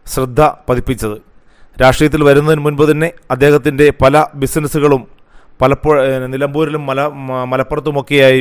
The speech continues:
വ്യാപിച്ച് കിടക്കുന്നുണ്ടായിരുന്നു. അങ്ങനെ ബിസിനസ്സിനെ പ്രൊമോട്ട് ചെയ്യുക എന്നതും സ്വാർത്ഥമായ ചില താല്പര്യങ്ങൾ സംരക്ഷിക്കുക എന്നതിൻ്റെയും പേരിൽ തന്നെയാണ് അദ്ദേഹം ഇടതുമുന്നണിയിലേക്ക് വരുന്നതും പിണറായി വിജയൻ്റെ വിശ്വസ്തനായി മാറുന്നതും.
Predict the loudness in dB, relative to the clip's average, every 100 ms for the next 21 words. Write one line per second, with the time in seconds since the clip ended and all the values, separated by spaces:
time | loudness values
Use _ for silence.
0 | 0 -2 0 -4 -8 -6 -6 -4 -4 0
1 | 0 0 -4 -12 -20 -18 -4 -2 0 0
2 | -2 -2 0 -2 -4 -6 -4 -2 -2 -2
3 | 0 0 0 -2 -2 -2 -4 -6 _ -20
4 | -6 0 2 2 -2 -2 0 -2 0 0
5 | 0 0 0 0 -2 0 0 -2 -4 -2
6 | 2 0 0 -2 -2 0 -2 -2 -4 -4
7 | -4 -8 -8 -6 -6 -8 -12 _ _ _
8 | -8 -6 -6 -8 -16 -6 -4 -4 -6 -6
9 | -4 -4 -6 -6 -6 -6 -6 -8 -10 -20
10 | -20 -20 -8 0 2 2 2 -4 -2 -4
11 | -6 -8 -10 -8 -4 -2 -4 -6 0 2
12 | 4 0 -12